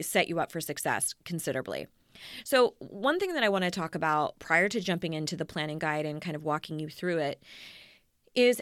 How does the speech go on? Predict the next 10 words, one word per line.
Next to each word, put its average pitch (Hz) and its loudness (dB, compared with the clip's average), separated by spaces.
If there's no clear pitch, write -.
just 285 4
how 220 0
much 160 0
our 180 4
society 156 -4
glorifies 185 4
productivity. 147 -4
In 170 -4
fact, 165 -2
it's - -8